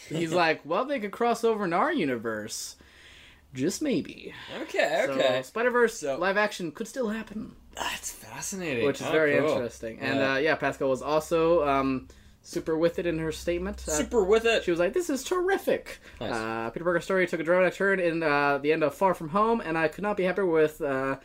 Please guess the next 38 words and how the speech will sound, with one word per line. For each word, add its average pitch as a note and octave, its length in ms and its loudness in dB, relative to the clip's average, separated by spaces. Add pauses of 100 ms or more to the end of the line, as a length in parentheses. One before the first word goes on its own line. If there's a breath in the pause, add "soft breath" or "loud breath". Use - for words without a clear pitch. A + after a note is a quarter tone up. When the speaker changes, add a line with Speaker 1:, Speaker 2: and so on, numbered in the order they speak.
(180 loud breath)
Speaker 1:
we D3+ 120 2
will D#3+ 100 4
all E3+ 120 4
be D#3+ 120 0
working E3 260 0
together D#3+ 360 0
and C#3 460 -2
as C3+ 200 -4
we C#3 80 -4
see E3 160 -6
where D#3 120 0
this D3+ 140 -4
journey D#3 300 -6
goes. - 540 -10 (280 loud breath)
Speaker 2:
Good - 100 -18
shit. - 200 -14
Speaker 1:
So, D#3+ 340 -2
uh, E3 260 2
yeah. C4 240 2 (800 soft breath)
Speaker 2:
Curious. B2 300 0
So, C3+ 260 2 (100)
<clears throat> - 80 -12
and D#3+ 260 -2
sorry, C#3 220 2
when C3+ 220 -2
does, D#3+ 200 -2
uh, D3+ 160 2
Spider-Man D#3+ 600 -6
start? C#3 60 -14
Speaker 1:
July G3+ 240 4
sixteenth, A3+ 720 -2
twenty F3 260 0
twenty-one. C3+ 580 0
Speaker 2:
July A#2+ 340 2
sixteenth. A#2 720 -6
Okay, D3 300 0
so - 180 -6
that D3+ 640 2